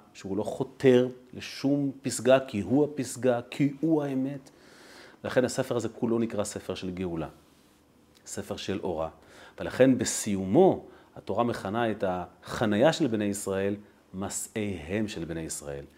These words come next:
כי גם החנייה, וחנייה זה אותיות חן השם, גם כשאתה נופל ואתה מרגיש נפילה מסוימת, אל תישבר. אדם שאין לו סוף לא יכול להישבר. אי אפשר להביא אותך אל הסוף, אי אפשר לשבור אותך, כי אין לך כזה.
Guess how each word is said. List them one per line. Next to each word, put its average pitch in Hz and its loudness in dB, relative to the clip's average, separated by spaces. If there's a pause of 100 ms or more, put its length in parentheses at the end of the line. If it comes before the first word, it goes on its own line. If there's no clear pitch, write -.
(120)
כי - -12
גם 101 -4
החנייה, 95 -6
וחנייה 92 -6
זה 92 -6
אותיות 104 -2
חן - -6
השם, 101 -2 (480)
גם 104 -4
כשאתה 107 -8
נופל 101 -4
ואתה 85 -8
מרגיש 87 -8
נפילה 101 -4
מסוימת, 110 -2 (400)
אל 98 -10
תישבר. 87 -8 (1200)
אדם 110 -2
שאין 117 -4
לו 113 -4
סוף - -8 (440)
לא 98 -6
יכול 98 -6
להישבר. 80 -10 (580)
אי 127 0
אפשר 143 -4
להביא 104 -2
אותך 85 -8
אל 76 -8
הסוף, - -14
אי 110 -4
אפשר 110 -4
לשבור 107 -4
אותך, 107 -8 (380)
כי - -6 (240)
אין 107 2
לך 82 -12
כזה. - -12